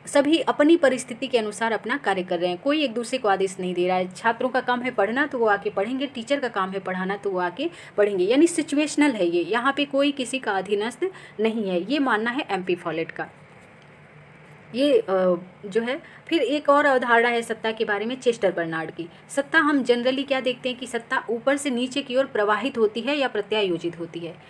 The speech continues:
यानी सत्ता के द्वारा आदेश कहाँ से दिया जाता है, ऊपर से दिया जाता है नीचे की तरफ। लेकिन जो चेस्टर बर्नार्ड हैं, इनकी विचारधारा अलग है। ये क्या कहते हैं,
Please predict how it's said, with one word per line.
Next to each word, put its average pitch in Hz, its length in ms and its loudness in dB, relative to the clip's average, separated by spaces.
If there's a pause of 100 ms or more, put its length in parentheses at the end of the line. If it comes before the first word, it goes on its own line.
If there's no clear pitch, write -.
(160)
यानी 262 260 0 (220)
सत्ता 269 480 -2
के 233 100 0
द्वारा 190 220 0
आदेश 285 460 0
कहाँ 294 220 4
से 254 140 -2
दिया 180 160 0
जाता 175 220 -2
है, 208 60 -4
ऊपर 285 240 2
से 294 140 -4
दिया 277 160 4
जाता 262 220 2
है 247 60 0
नीचे 262 280 0
की 226 100 -6
तरफ। 202 220 -4 (320)
लेकिन 269 360 0 (260)
जो 262 120 -4
चेस्टर 269 440 -2
बर्नार्ड 220 400 2
हैं, 277 120 -4
इनकी 285 300 0
विचारधारा 196 540 -4
अलग 160 300 -4
है। 151 100 -12 (140)
ये 269 160 -2
क्या 294 160 0
कहते 254 260 0
हैं, 233 160 -4